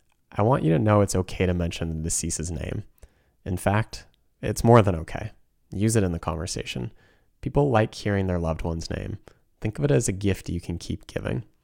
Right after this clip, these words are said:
And with that, here are some things that you could say to a widow. One, "There are no good words for loss, but I'm here with you."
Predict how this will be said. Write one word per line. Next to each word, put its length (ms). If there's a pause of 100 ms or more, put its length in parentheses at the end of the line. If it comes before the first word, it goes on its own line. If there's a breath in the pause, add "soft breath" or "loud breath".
(600 soft breath)
And 100
with 120
that, 300 (640)
here 140
are 40
some 160
things 240
that 160
you 140
could 280
say 240
to 140
a 120
widow. 300 (800)
One, 340 (720)
"There 140
are 40
no 120
good 200
words 280
for 140
loss, 500 (500)
but 120
I'm 80
here 180
with 160
you." 200